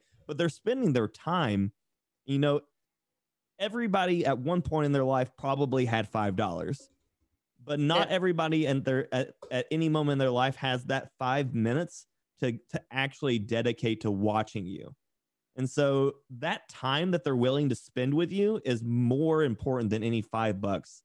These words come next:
Speaker 1: that they'll ever give you. And so
Speaker 2: Mm-hmm.
Speaker 1: I want them to at least know that, like, I, I recognize and I appreciate the fact that they're, they're spending their time. They could be doing anything else, but they're with me. And so it's great.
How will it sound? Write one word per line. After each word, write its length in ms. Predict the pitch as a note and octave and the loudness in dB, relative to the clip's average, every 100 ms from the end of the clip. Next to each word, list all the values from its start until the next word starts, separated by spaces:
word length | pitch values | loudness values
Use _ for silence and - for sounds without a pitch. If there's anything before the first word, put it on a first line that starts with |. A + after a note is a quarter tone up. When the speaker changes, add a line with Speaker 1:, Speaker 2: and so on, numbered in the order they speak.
| - | -8
Speaker 1:
that 100 | A#2+ | -2
they'll 240 | A2 A2 | 0 2
ever 200 | G#2+ G#2 | 2 0
give 220 | G2+ G#2 | 0 0
you. 240 | G2 G2 - _ _ _ _ _ _ _ | 0 0 -2 _ _ _ _ _ _ _
And 140 | A#2+ | -4
so 80 | C#3+ | 0
Speaker 2:
Mm-hmm. 80 | C#3+ | 2
Speaker 1:
I 40 | D3 | 2
want 260 | D3+ D#3 | 2 0
them 180 | D#3 C#3 | 0 2
to 60 | C3 | 2
at 120 | A#2+ | 2
least 240 | C#3 C3 | 0 0
know 200 | C3 A#2 | 2 2
that, 140 | A2+ A#2 | 2 2
like, 260 | A2 G#2 - _ _ _ _ _ | 0 0 -6 _ _ _ _ _
I, 320 | C3 E3 F#3+ - | -2 0 0 0
I 140 | C3 E3+ | 0 0
recognize 680 | B2+ B2+ D3 B2+ A2+ G#2+ G#2 | 2 0 0 -2 0 0 0
and 100 | B2+ | 0
I 100 | D#3+ | 0
appreciate 720 | A2+ - A2+ C3 C3 A2+ G#2 | -2 -2 0 0 2 0 0
the 80 | G2+ | -2
fact 280 | A2 G#2 - | -2 -2 -2
that 140 | G#2 | -2
they're, 400 | A#2 C3 A2 A#2 _ _ - | 0 2 0 -2 _ _ -6
they're 200 | D#3+ F3 | -2 -2
spending 500 | - - F3 E3+ D#3 | -4 -4 0 2 2
their 160 | D3 | 2
time. 280 | D3+ C3+ C3+ | 2 0 2
They 80 | C#3 | 2
could 100 | C#3 | 0
be 80 | C3+ | 0
doing 300 | C3 B2 A#2+ | 2 0 0
anything 400 | C3 D3+ C3+ C3+ | -2 0 0 0
else, 260 | B2 G#2+ G2 | 0 0 -2
but 100 | G#2 | -4
they're 80 | G#2+ | -2
with 160 | G#2 G2+ | 0 0
me. 300 | F#2+ F2 - _ _ _ _ _ _ _ | 0 -4 -12 _ _ _ _ _ _ _
And 100 | - | -4
so 100 | A2 | -4
it's 100 | G2+ | -4
great. 380 | - G2 F#2+ | -4 -4 -4